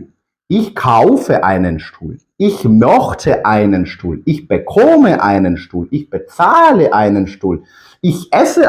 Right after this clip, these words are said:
einen Stuhl. Ich trinke einen Stuhl. І так далі. Тобто цю тему треба вчити акузатив.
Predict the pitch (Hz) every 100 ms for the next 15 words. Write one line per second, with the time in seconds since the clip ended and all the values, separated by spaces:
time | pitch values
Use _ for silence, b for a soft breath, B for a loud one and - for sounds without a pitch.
0 | 202 190 180 - 139 123 - 302 349 294
1 | 185 170 151 131 110 196 190 147 95 78
2 | 76 - _ _ _ _ 180 156 110 160
3 | - 202 262 311 240 180 214 220 - 151
4 | 170 160 - 165 165 180 - 190 190 208
5 | 240 247